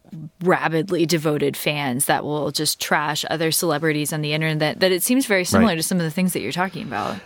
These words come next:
Speaker 2: Yeah, it, it is very similar. Um, there's sort of this narrative that you're either a Rolling Stones fans or,
Speaker 1: Mm.
Speaker 2: or, or a Beatles fan.
Speaker 1: Yeah. Yeah.
Speaker 2: <laughs> And, I mean, the reality is there's way more crossover than people like to make out. It's,
Speaker 1: Right.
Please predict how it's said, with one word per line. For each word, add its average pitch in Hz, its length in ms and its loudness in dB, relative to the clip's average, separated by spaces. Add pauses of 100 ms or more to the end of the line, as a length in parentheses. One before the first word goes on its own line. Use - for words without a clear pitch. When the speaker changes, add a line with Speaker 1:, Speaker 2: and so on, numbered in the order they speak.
Speaker 2:
Yeah, 156 200 6
it, 139 320 4
it 143 80 6
is 131 120 2
very 101 180 4
similar. 90 480 0
Um, 95 460 0 (280)
there's 117 160 4
sort 123 160 6
of 98 40 0
this 98 140 0
narrative 95 460 0
that 92 100 2
you're 87 160 2
either 85 180 0
a 82 60 0
Rolling 87 300 2
Stones 87 400 0
fans 117 380 0
or, 92 260 0
Speaker 1:
Mm. 80 80 -4
Speaker 2:
or, 82 260 0
or 90 140 0
a 80 40 -2
Beatles 90 420 -2
fan. 104 340 0 (160)
Speaker 1:
Yeah. 151 240 -2 (380)
Yeah. 101 240 0
Speaker 2:
<laughs> - 0 -
And, 90 220 -4 (460)
I 98 60 -2
mean, 92 200 2
the 95 100 4
reality 95 400 2
is 85 140 -2
there's 87 340 -4
way 98 220 0
more 87 160 -2
crossover 85 480 -2
than 85 300 -4 (140)
people 87 240 -2
like 80 160 -2
to 92 80 -6
make 80 240 -4
out. 80 200 0
It's, 180 60 -4
Speaker 1:
Right. 151 260 -12